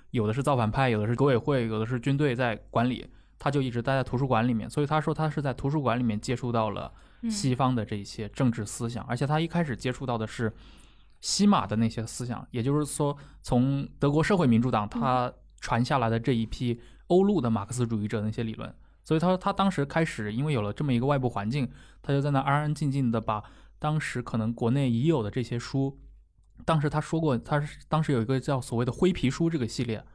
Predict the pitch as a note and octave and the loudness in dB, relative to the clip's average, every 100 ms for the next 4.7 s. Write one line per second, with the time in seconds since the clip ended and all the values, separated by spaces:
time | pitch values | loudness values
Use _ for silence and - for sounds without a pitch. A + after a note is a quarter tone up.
0 | - - - A2 A#2+ C3+ C3 C#3 C#3 A2 | -20 -14 -4 -2 -2 -4 -2 -2 0 -2
1 | G2+ C3 C3+ A#2 C3 C3+ A#2+ A#2 B2 A2+ | -2 0 -2 -2 -2 0 0 0 0 -4
2 | - - - - A#2+ C3 B2 A#2 A2+ - | -6 -20 -20 -2 0 2 0 -4 -2 2
3 | E3+ F3 G#2+ G2+ D3+ C3+ A#2+ D3+ D#3 E3 | 2 2 -2 -2 -2 -2 -2 -4 -4 -2
4 | C#3+ C3+ - A2+ - - | -2 -2 -2 -4 -4 -12